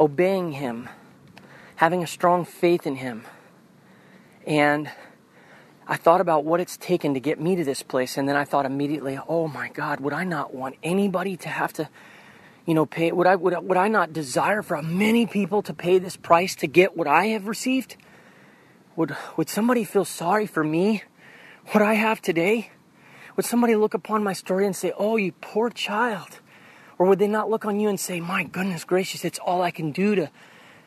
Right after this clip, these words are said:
to, to, to, to not desire to go through the same furnace of affliction you have, that I might have the experience,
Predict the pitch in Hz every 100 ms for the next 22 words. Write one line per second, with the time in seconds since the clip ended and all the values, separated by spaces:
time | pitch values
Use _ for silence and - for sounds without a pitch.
0 | _ - 156 - 156 - 151 - 170 165
1 | 160 139 156 185 202 156 180 - 190 -
2 | 202 196 - 208 202 185 175 - 208 -
3 | 190 226 269 208 196 196 208 233 240 254
4 | - - 277 302 240 175 170 147 - -
5 | 160 143 - -